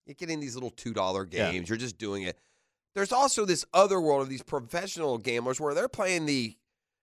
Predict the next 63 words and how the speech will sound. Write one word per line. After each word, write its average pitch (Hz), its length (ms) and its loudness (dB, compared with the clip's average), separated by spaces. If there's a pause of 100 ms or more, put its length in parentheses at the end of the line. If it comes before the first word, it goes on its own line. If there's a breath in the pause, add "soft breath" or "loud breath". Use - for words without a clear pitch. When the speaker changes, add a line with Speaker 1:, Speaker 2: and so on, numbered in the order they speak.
(500)
Speaker 1:
three 220 200 0
thousand 139 440 2
dollar 104 300 6
games 90 340 -2 (160)
Speaker 2:
Yeah, 117 60 2
Speaker 1:
or - 20 4
Speaker 2:
they 117 40 4
Speaker 1:
the 123 60 6
Speaker 2:
have 123 140 2
computer 131 500 4
models 92 400 0
that 240 180 4
do 233 180 6
it - 20 4
for - 0 -
them. - 0 -
Speaker 1:
fifty-five 214 320 8
hundred. 226 420 6
You, 180 200 -4
right. 226 340 6
You 165 100 0
know 180 140 6
how 185 120 4
to 185 100 0
do 202 180 4
it. 175 80 0
You 160 80 4
know 156 80 4
how 175 180 0
many 185 200 0
lineups 175 500 -2
you - 60 -6
gotta 165 180 0
put 165 200 -4
in. 180 240 2 (360 soft breath)
Well, 175 380 6 (280 soft breath)
part 220 200 6
of 202 60 6
this 185 140 4
story 226 300 4
on 160 140 6
Patel 196 640 4 (120)
and 143 200 -2
the 143 60 -2
fact 160 300 0
that 160 80 -4
he's 147 160 -2
got 156 140 4
his, 143 200 -2
uh, 147 200 0
first 156 220 -4
court 156 200 4
appearance 143 460 2
and 143 80 -6
the 135 60 -4
fact 139 300 -2
that 135 100 -8
he's, 127 300 -6
you 127 80 -4
know, 117 200 -2 (480)
somehow 135 380 0
a 113 60 2
victim, 110 500 -2